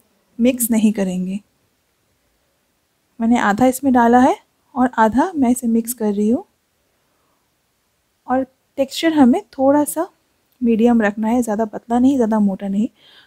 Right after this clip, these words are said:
तो इसके according हम दूध ऐड करेंगे। अभी मैं बाकी आधा मैदा इसमें ऐड किया है और फिर से एक बार हम इसे मिलाएंगे,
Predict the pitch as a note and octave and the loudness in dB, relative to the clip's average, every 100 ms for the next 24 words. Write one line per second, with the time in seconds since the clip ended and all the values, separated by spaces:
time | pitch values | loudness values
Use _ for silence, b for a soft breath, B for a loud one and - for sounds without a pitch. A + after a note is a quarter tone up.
0 | - B3 G#3+ C4 A#3 G3+ G3+ C#4+ G4+ _ | -8 -6 -4 -4 -4 -2 -2 -4 -6 _
1 | - A#3+ G4 _ _ _ _ - A3+ A3+ | -6 -6 -6 _ _ _ _ -8 -2 2
2 | G3 - F#3 F3+ F3+ G3+ - _ _ _ | 2 0 -8 -8 -10 -14 -20 _ _ _
3 | _ _ _ _ _ _ _ _ _ _ | _ _ _ _ _ _ _ _ _ _
4 | _ _ A#3 A#3 B3+ B3+ A#3+ G#3+ G#3+ G#3 | _ _ -4 2 4 4 2 2 0 0
5 | C4+ A#3 G3+ B3 B3+ G#3+ A3 G#3+ G#3 G#3 | -2 0 2 2 2 0 0 -2 -4 -4
6 | G#3 A3+ - - G#3+ - - A#3+ C4+ E4 | -4 -6 -12 -6 -6 -6 -6 0 0 0
7 | - _ _ _ _ _ _ _ _ _ | -4 _ _ _ _ _ _ _ _ _
8 | _ _ A3+ A3+ - D#4 - C4+ G#3 G3+ | _ _ -6 -6 -8 -10 -6 -4 -4 -4
9 | A3+ A3+ A3 G#3+ A3 G#3 G3 G3 G#3+ A#3 | -4 -2 -2 -2 -4 -2 -2 0 0 0